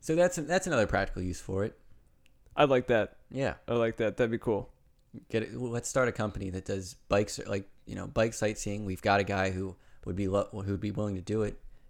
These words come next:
Speaker 1: and we offer them exit suits so they can do a hundred miles in a day.
Speaker 2: We, what we need to do is, uh, go to giant tourist areas and have somebody who speaks Chinese and have them sell these or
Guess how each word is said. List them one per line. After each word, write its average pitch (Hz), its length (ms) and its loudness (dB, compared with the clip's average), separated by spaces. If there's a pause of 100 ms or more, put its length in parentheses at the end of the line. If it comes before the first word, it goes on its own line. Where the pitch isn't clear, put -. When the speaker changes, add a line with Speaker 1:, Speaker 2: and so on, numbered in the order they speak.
Speaker 1:
and 95 100 -4
we 101 80 0
offer 104 240 2
them 95 100 -4
exit 107 280 -4
suits 95 260 -6
so 98 100 -8
they 95 100 0
can 98 140 -6
do 117 200 -2
a 107 40 -4
hundred 98 240 -6
miles 85 320 -4
in - 60 -12
a - 60 -10
day. - 260 -10 (160)
Speaker 2:
We, 170 240 10
what 165 180 10
we 175 80 10
need 175 160 8
to 160 80 -8
do 165 320 8
is, 139 460 6
uh, 120 400 6
go 143 200 8
to 135 420 2 (380)
giant 127 340 4
tourist 131 340 2
areas 139 460 4 (280)
and 127 120 -2
have 131 220 2
somebody 127 300 4
who 127 140 0
speaks - 480 -4
Chinese 127 720 2 (380)
and 120 220 2
have 123 300 2
them 127 420 2
sell 139 400 4
these 123 560 -2 (120)
or 120 340 2